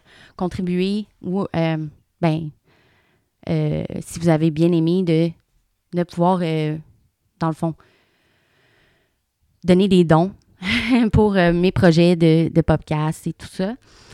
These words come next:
Donc, euh, pour mes épisodes et tout ça, parce qu'on s'entend, on le sait très bien, euh, parfois, c'est, c'est, c'est pas gratuit, hein, tout ça. Mais, euh, tu sais, je, je, je force pas la main à personne. Tant que vous partagez et,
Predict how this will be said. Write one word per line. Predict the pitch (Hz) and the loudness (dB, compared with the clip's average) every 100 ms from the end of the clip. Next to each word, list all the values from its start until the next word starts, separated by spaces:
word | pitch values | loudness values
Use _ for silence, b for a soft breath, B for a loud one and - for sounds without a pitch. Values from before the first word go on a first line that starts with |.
| B B | B B
Donc, | 175 180 - | 0 2 2
euh, | 160 151 156 | 2 2 0
pour | - 175 | 0 2
mes | 175 156 | 2 0
épisodes | - - 160 170 | -6 -6 -4 -4
et | 170 | -6
tout | _ | _
ça, | - 175 196 | -8 -6 -6
parce | 185 | -6
qu'on | - 156 156 | -4 -4 -4
s'entend, | - 143 - | -8 -10 -12
on | - | -10
le | 160 | -8
sait | - 175 180 | -6 -4 -4
très | - 156 | -2 -4
bien, | 151 165 175 160 | -2 -2 0 -2
euh, | 143 | -2
parfois, | 143 - 175 190 | -4 -2 0 0
c'est, | - 151 147 | -2 -4 -4
c'est, | 156 156 - b b | -8 -12 -14 b b
c'est | b | b
pas | 247 | -2
gratuit, | 226 202 - 214 165 | 0 -2 -4 -2 -2
hein, | 147 | -4
tout | - - | -10 -2
ça. | 185 226 - B B B | 2 2 -2 B B B
Mais, | 175 180 208 - | 0 0 0 -2
euh, | 151 147 143 151 160 | -2 0 -2 -4 -4
tu | 185 | -2
sais, | 196 190 - - | -2 -4 -10 -8
je, | 151 156 147 | -2 0 0
je, | 147 143 | 0 0
je | 147 | 0
force | 143 151 - | -2 -6 -4
pas | 185 | 0
la | 175 | 2
main | 180 | 2
à | 175 | 0
personne. | 156 - 196 214 208 B B B B | -4 -2 0 0 -4 B B B B
Tant | 214 | 2
que | 214 | 2
vous | 185 | 0
partagez | 190 - 175 165 185 214 214 214 - | -2 4 6 8 6 4 2 0 -2
et, | 190 | -2